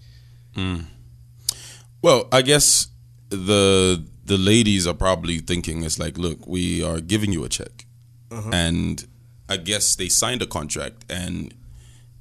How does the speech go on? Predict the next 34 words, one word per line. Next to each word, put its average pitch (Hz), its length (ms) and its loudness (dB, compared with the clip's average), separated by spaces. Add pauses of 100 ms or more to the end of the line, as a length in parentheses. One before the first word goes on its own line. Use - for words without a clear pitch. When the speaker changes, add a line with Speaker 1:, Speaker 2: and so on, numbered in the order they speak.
(260)
Speaker 1:
in, 98 480 -10
in 101 140 -2
that 98 220 -2
contract, 104 640 -4
I'm 85 140 -6
pretty 98 220 0
sure 95 260 0
it 80 120 -2
says 85 440 -2 (420)
you 92 240 -6
need 95 320 -4
to, 85 340 -4 (1300)
I 104 100 0
don't 85 160 -2
know, 71 160 -10
speak 98 540 -2
well 95 500 2
of 85 680 -4
the 90 180 -2
event 95 320 -2
you're 85 100 -4
gonna 92 360 -2
perform 104 480 -2
at, 107 320 -4
or 87 480 -4 (720)
not 107 240 2
only 110 240 4
that, 107 400 2
like, 95 220 -2
even 104 580 -4
the 104 80 -6
people 104 440 -4
that 95 180 0
are 92 220 0